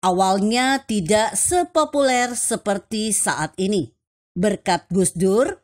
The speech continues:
peci karanji hasil anyaman warga Gorontalo ini jadi terkenal seantero negeri.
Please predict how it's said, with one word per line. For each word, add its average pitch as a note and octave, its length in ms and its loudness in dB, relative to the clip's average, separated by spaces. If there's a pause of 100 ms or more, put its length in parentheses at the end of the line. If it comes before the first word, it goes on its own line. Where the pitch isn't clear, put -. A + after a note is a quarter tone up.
peci F#3+ 400 -4
karanji B3 1040 0
hasil D#4+ 640 0
anyaman B3+ 640 0
warga A#3+ 640 0
Gorontalo A#3+ 880 0
ini G#3+ 480 0
jadi G3+ 480 0
terkenal G3+ 720 0 (160)
seantero B3 1040 -2
negeri. F3 640 -2